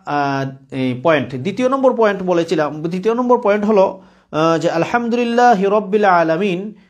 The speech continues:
এ-, এই যে আয়াতের মধ্যে সর্বপ্রথম আমরা আলহামদুলিল্লাহি রাব্বিল আলামিন বলি, যে সর্বপ্রথম আমরা বলি যে সমস্ত প্রশংসা আল্লাহ রাব্বুল আলামিনের জন্য।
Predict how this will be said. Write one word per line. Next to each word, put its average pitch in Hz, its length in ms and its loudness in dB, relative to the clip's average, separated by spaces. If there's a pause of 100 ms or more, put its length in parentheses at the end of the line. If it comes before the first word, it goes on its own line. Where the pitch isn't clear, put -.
(260)
এ-, 160 180 -4 (120)
এই 240 200 2
যে 240 420 0
আয়াতের 233 440 2
মধ্যে 202 260 -2
সর্বপ্রথম 240 960 -2 (160)
আমরা 156 400 0
আলহামদুলিল্লাহি 208 920 -2
রাব্বিল 160 280 -2
আলামিন 147 380 -2
বলি, 170 280 0
যে 185 320 -2 (280)
সর্বপ্রথম 196 520 0
আমরা 226 120 2
বলি 190 200 0
যে 180 160 -2
সমস্ত 240 520 -4
প্রশংসা 190 640 -2
আল্লাহ 185 440 0
রাব্বুল 156 300 -2
আলামিনের 127 520 -2
জন্য। 139 360 -6